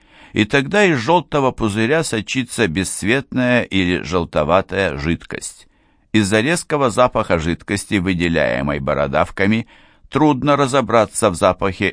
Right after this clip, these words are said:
этого пузыря. Всё же, мне кажется, что и его жидкость пахнет нитробензолом. Этот хвостовой пузырь служит личинке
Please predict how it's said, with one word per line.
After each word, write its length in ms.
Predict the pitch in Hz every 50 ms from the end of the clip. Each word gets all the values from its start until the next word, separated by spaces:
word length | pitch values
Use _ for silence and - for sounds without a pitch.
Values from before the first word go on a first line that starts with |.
| -
этого 420 | - 87 82 - - 85 85 87 85
пузыря. 640 | - - 95 92 76 98 95 80 69 - - - - - _ _ _ _ _ _ _ - - - - _
Всё 260 | - - - 160 190
же, 240 | 170 175 180 165 - - _
мне 220 | - 98 110 113 -
кажется, 480 | - 123 127 123 135 127 - - 131
что 220 | 117 - - - -
и 160 | - - -
его 400 | 123 120 123 127 110 104 110 110
жидкость 540 | 107 110 117 110 - - - 98 90 - -
пахнет 520 | - 82 82 - - 85 87 85 - - _ _ _
нитробензолом. 1300 | - 85 87 87 90 87 - - 80 82 80 71 69 85 82 78 67 64 73 67 57 50 50 - - - _ _ _ _ _ _ _ _ _ _ _ _ _ _ _ _
Этот 380 | - 95 92 - 98 92 - -
хвостовой 760 | - 85 85 87 87 - - - 87 82 78 80 78 71
пузырь 580 | - - - 73 71 60 - 80 - 101 113 - _ _ _ _ - - - - -
служит 480 | - - - 180 196 185 190 170 - -
личинке 640 | - 113 - - 156 160 165 160 156 - 151 135